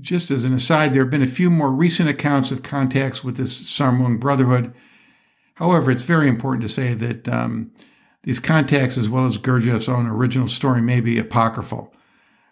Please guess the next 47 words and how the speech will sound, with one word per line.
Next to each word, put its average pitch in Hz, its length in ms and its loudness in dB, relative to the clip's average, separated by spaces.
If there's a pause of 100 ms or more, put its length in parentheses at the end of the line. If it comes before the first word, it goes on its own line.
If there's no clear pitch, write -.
(140)
Um, 120 200 -2
and 135 520 2
it's 139 240 -4
not 214 220 4
that 139 140 -2
Gurdjieff 143 380 2
never 123 300 2
made 117 280 2
up 117 160 -4
stuff. 120 340 -6
This 127 220 -2
is - 60 -10
clear 151 300 0
from 131 220 0
an 117 140 -4
honest 127 420 2
analysis 113 640 -4
of 107 100 -8
his 98 140 -6
writings. 110 480 -4 (500)
And 175 80 -2
it 165 60 2
should 233 160 0
also 220 260 2
be 151 140 0
noted 135 400 0
that 117 80 2
he, 127 140 2
uh, 135 140 -2 (120)
he 156 180 -4
often 160 440 0
used 139 680 2
these 123 220 -2
fanciful 123 500 -2
stories 117 500 -4
as 95 120 -8
a 101 60 -8
teaching - 400 -4
advice. 120 440 -8 (840)
But 175 100 -6
let's 202 180 0
move 156 180 4
on 135 220 2
to 131 100 0
the 107 140 -2
point 117 340 0
of - 200 -8